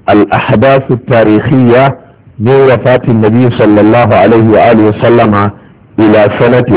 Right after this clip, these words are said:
ihda wa sittina. Al'amuran da suka faru na tarihi daga rasuwar manzon Allah sallallahu alaihi wa sallama zuwa shekara ta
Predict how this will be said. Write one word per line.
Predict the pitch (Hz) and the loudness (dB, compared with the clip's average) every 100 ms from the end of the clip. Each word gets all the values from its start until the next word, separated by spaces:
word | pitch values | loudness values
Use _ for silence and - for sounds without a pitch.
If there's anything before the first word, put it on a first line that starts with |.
| - | 0
ihda | 98 101 113 110 | 0 0 0 2
wa | 104 98 | 0 0
sittina. | 101 - 104 87 80 73 - - - - - - - - - - | -4 -4 -2 -2 -2 -6 -14 -20 -20 -20 -20 -20 -20 -20 -20 -8
Al'amuran | 113 123 143 156 147 127 | -2 0 2 2 0 0
da | 113 | -2
suka | 147 139 120 | -2 -2 -2
faru | 113 113 123 | 0 0 0
na | 127 | 0
tarihi | - 131 127 131 117 113 110 113 | 0 0 2 2 0 0 0 -2
daga | 107 101 104 95 | -4 0 0 2
rasuwar | 101 104 - 127 131 | 0 -2 0 0 2
manzon | 123 110 113 113 | 0 0 -2 0
Allah | 120 113 107 | 0 0 0
sallallahu | 113 95 101 117 113 | 0 2 2 0 0
alaihi | 92 107 104 104 | 2 2 2 0
wa | 95 | -2
sallama | 120 117 110 101 107 | 0 0 0 0 0
zuwa | 113 101 | 0 0
shekara | - 98 120 113 107 107 - - | -2 -2 0 0 2 0 -2 -6
ta | 113 107 | -2 0